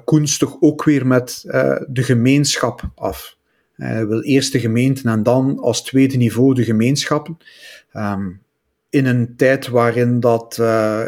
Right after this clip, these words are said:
het leek alsof de consensus in de wedstraat was: we moeten, eh, vergewestelijken en de gemeenschapsbevoegdheden moeten naar de gewesten. Is er nu dan toch weer een politicus die die gemeenschappen naar voren brengt? Is dat een lichtpuntje? Ik weet het niet.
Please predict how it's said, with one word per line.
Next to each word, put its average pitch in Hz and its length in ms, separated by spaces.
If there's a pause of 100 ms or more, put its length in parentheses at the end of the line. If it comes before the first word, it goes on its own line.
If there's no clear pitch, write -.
het 120 380
leek 139 300
alsof 135 360
de 139 200
consensus 139 680
in 127 100
de 123 80
wedstraat 127 580
was: 127 300
we 127 100
moeten, 120 400
eh, 113 280
vergewestelijken 131 1000
en 123 120
de 113 80
gemeenschapsbevoegdheden 127 1120
moeten 127 240
naar 117 180
de 117 80
gewesten. 131 520 (540)
Is - 220
er 143 80
nu 147 120
dan 139 160
toch 160 180
weer 156 140
een 143 80
politicus 143 540
die 135 120
die 127 200
gemeenschappen 156 640
naar 143 180
voren 151 260
brengt? 156 560 (280)
Is 127 140
dat 139 140
een 127 120
lichtpuntje? 165 720 (380)
Ik - 60
weet 139 140
het 139 140
niet. 151 260